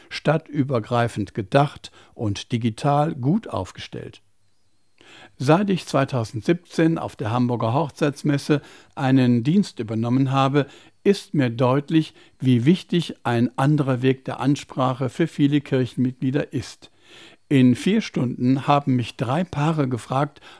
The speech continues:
ob ich sie trauen würde. Entweder waren beide, mindestens aber eine Mitglied der Kirche.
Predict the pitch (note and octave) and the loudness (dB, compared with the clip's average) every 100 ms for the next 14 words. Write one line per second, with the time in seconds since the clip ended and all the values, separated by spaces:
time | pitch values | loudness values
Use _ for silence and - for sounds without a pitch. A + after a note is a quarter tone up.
0 | - C3 C#3 - D#3+ - F#3+ D#3+ A#2 G#2+ | -4 -2 -2 0 -2 -2 -2 0 0 -2
1 | G#2 G#2 G#2 _ _ _ - - _ - | -6 -8 -14 _ _ _ -20 -20 _ 0
2 | E3+ D#3 C#3+ B2 A2 G2+ G#2+ G2+ A#2 B2+ | 2 2 0 0 -2 -4 -6 0 2 4
3 | C#3+ D#3 D3+ - - C3+ C3+ C3+ B2+ - | 4 4 2 -6 -4 4 4 6 2 0
4 | C3 - D#3+ C3 - E3 E3+ D3 A#2 G#2 | -2 -2 -6 -6 -4 2 4 4 2 0
5 | C3 A#2 - C3 B2+ D3+ - C3 A2 - | 0 -2 -2 -2 0 -2 0 -2 -2 -8